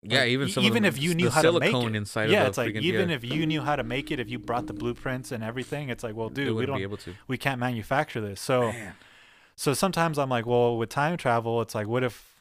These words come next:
Speaker 2: we're just building the machines to build the mach-, like, I know Elon Musk has talked about that. Even
Speaker 1: Yeah.
Speaker 2: now with A I, it's like, we gotta build the machines that build the machines to build the machines
Speaker 1: Mm.
Speaker 2: that we need.
Speaker 1: Yeah, yeah.
Speaker 2: You know, it's like, so, I don't know, man. It's,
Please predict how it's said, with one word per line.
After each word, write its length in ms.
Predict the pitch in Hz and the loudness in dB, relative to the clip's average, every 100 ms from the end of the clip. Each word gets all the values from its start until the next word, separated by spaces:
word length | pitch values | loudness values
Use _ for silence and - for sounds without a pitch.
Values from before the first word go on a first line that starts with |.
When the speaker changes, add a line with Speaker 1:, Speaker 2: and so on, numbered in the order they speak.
| 120 | -6
Speaker 2:
we're 100 | 113 | -2
just 320 | 123 110 - | -2 -2 -2
building 380 | 131 131 127 120 | 0 0 -2 -2
the 40 | |
machines 760 | 113 104 156 151 123 107 101 - | -4 -4 -2 0 0 -4 -8 -10
to 100 | 107 | -6
build 240 | 131 127 | -2 -2
the 80 | 113 | -2
mach-, 240 | 110 - | -8 -2
like, 220 | 135 113 | -2 -2
I 60 | 143 | -2
know 120 | 147 | 0
Elon 300 | 127 123 110 | 0 0 0
Musk 180 | 123 143 | 0 -2
has 140 | 107 | -4
talked 240 | - 107 113 | -4 -4 -4
about 260 | 107 104 | -4 -4
that. 220 | - 107 - | -4 -6 -6
Even 220 | 131 123 | -4 -2
Speaker 1:
Yeah. 120 | 113 | -2
Speaker 2:
now 200 | 113 151 | 0 0
with 160 | 123 110 | 0 -2
A 160 | 110 | 0
I, 160 | 117 139 | 2 2
it's 160 | 113 113 | 0 -4
like, 80 | 104 | -6
we 100 | 123 | 0
gotta 200 | 131 113 | 0 0
build 240 | 131 135 | -2 -4
the 40 | |
machines 380 | 120 113 135 127 | -6 -8 -8 -6
that 180 | 113 104 | -8 -4
build 200 | 135 165 | -2 -2
the 40 | |
machines 600 | 120 104 - 117 110 101 - _ _ _ - | -6 -8 -8 -8 -8 -10 -16 _ _ _ -6
to 100 | 147 | -6
build 240 | 107 139 | -2 -2
the 80 | 131 | -2
machines 800 | 123 110 160 139 117 98 - - _ _ | -4 -4 -2 0 -2 -6 -12 -16 _ _
Speaker 1:
Mm. 300 | 113 110 104 | -10 -6 -4
Speaker 2:
that 80 | 113 | -4
we 120 | 117 | -2
need. 340 | 139 165 101 - _ | 0 0 -2 -8 _
Speaker 1:
Yeah, 240 | 113 113 101 | -2 0 0
yeah. 220 | 95 92 | -2 -4
Speaker 2:
You 80 | 117 | -2
know, 100 | 120 | -2
it's 160 | 120 | -2
like, 260 | 123 113 - | -2 -2 -6
so, 440 | - 131 123 120 - _ _ _ _ _ _ - - | -4 0 0 0 -6 _ _ _ _ _ _ -18 -4
I 120 | 127 | -2
don't 100 | 143 | 0
know, 160 | 139 147 | 0 0
man. 220 | 113 117 | 0 -2
It's, 360 | 110 - - | -4 -8 -12